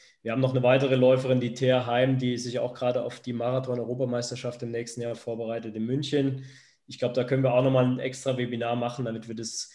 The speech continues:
Ganze heute nicht so in die Länge ziehen und auch den Peter jetzt irgendwann mal entlassen. Äh, ich darf noch ganz kurz auf unser nächstes Webinar hinweisen.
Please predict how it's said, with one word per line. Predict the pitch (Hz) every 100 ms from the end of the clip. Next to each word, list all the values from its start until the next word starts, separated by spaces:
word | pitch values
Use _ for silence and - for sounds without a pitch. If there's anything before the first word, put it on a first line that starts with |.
| _ _ -
Ganze | 113 127 131 127 127 123
heute | 120 120
nicht | 117 120
so | 123
in | 113
die | 107
Länge | 113 135 131
ziehen | - 123 123 127
und | 110
auch | 113
den | 113 113
Peter | 107 120 117
jetzt | 110
irgendwann | 117 113 113
mal | 113
entlassen. | 104 104 110 - 123 120 - - - - _
Äh, | - 127
ich | 131
darf | 139 -
noch | 165 -
ganz | 151 160 -
kurz | 170 170 -
auf | 147 139
unser | 156 139
nächstes | 135 135 151 135
Webinar | 139 131 127 143
hinweisen. | 151 156 143 147 147 165 165